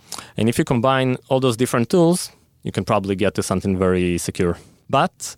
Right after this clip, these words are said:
uh, I'd like to, I'd like to actually, uh, mention, uh, the talk that, uh, Paul Kocher, uh, who, who stands behind the Meltdown and Spectre,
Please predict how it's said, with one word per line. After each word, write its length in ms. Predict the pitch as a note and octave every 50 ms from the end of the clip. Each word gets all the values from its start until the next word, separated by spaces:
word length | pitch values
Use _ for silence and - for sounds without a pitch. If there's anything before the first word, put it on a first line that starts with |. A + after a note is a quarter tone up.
| _ _ -
uh, 260 | B2 B2 A#2+ B2 B2+
I'd 80 | C3 C3+
like 160 | F3+ G#3 -
to, 140 | - - C3+
I'd 120 | C#3 C#3
like 180 | D#3+ F3+ F3+ -
to 440 | E3+ D#3 D3 C#3+ C3+ B2 B2 A#2+
actually, 720 | B2+ C#3 C3 C3 - - - A#2+ A#2 A#2 A2+ A2 A2+ A#2 -
uh, 420 | - A#2+ A2 G#2+ G#2+ G#2+ G#2+ G#2+ G#2+
mention, 420 | A2+ A#2 B2 - - A#2 A2+ A2+
uh, 260 | A2 G#2 G#2 G2+ G2+ G2+ - - - - - - - _
the 100 | A2 G#2
talk 220 | - B2+ A#2 A#2
that, 200 | A2+ A2 - -
uh, 140 | A#2+ G#2+ G2+
Paul 180 | F#2+ - A#2 G#2+
Kocher, 400 | - A#2+ G#2+ - - G2+ F#2 G2 - _ - - -
uh, 280 | G#2+ G2+ G2 G2 G2
who, 600 | G2 G#2 G2+ G2 G2 G2 G2 G2 G2 F#2+ F#2+ G2 _ _ _ _ _ _ -
who 100 | A2 G2+
stands 260 | - - A2 G2+ F#2+
behind 360 | A2 G2 G#2 G#2+ G#2 G2+ G2
the 240 | G2+ G2 G2 F#2+ F#2+
Meltdown 420 | F#2+ G#2 A2+ A#2+ A#2+ A#2 A2 G#2 G2+
and 140 | G2 F#2+
Spectre, 460 | - - B2+ A#2+ - - G#2+ G2 G#2+